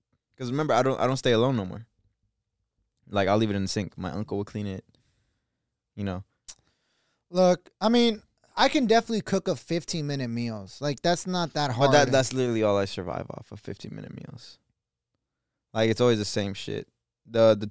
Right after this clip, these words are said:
Speaker 1: Trader Joe's potatoes, you just pop that bitch in the pan and it tastes amazing. And then steak. Steak takes, like, five minutes to cook.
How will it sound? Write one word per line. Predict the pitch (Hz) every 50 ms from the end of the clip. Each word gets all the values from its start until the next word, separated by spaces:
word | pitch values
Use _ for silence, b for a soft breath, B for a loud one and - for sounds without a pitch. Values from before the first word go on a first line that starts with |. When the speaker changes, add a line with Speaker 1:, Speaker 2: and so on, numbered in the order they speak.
| - -
Speaker 1:
Trader | - - 151 165 180 175
Joe's | 135 156 156 156 160 160 160 165 160 151
potatoes, | - - - - 156 160 160 165 170 151
you | 139 131
just | 139 - -
pop | - 165 160 - -
that | 156 151 147 139
bitch | 147 151 139 -
in | 143 143
the | 131 120
pan | - - 156 151 143 151 156 156 139
and | 120 113 110
it | - 117 113 -
tastes | - 131 135 -
amazing. | 120 117 123 135 139 135 131 139 139 139 139 - _ _ _ _ _ _ _ _ _ _ -
And | 113 113 113
then | 110 107 104 101 92
steak. | - - - 113 104 - _ _ _ _ _ _ _ _ _ _ _ _ _ _ _ _ _ _ _ _ _ _ _ _ _ _ _ _ _ _
Steak | - - - 117 113 101 -
takes, | - 104 101 -
like, | - 101 -
five | - - 101 98 -
minutes | 104 101 101 -
to | - -
cook. | - - -